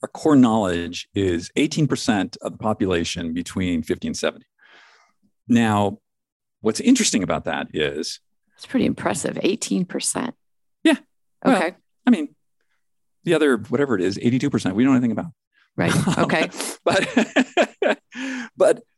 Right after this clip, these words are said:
Speaker 1: a lot of those eighty-two percent look to the eighteen percent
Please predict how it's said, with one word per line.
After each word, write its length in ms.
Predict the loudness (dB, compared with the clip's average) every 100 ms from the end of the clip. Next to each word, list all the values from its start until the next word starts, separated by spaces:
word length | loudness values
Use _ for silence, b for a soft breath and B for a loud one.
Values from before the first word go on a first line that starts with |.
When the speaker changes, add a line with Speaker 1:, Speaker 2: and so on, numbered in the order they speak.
| -20 -18 -4
Speaker 1:
a 40 |
lot 280 | 2 4 4
of 60 | 4
those 140 | 4 4
eighty-two 400 | 2 2 4 6
percent 440 | 6 2 0 0 -4 -4
look 260 | 0 2 0
to 80 | 0
the 160 | 2
eighteen 380 | 2 2 2 2
percent 540 | 0 -2 -2 -4 -6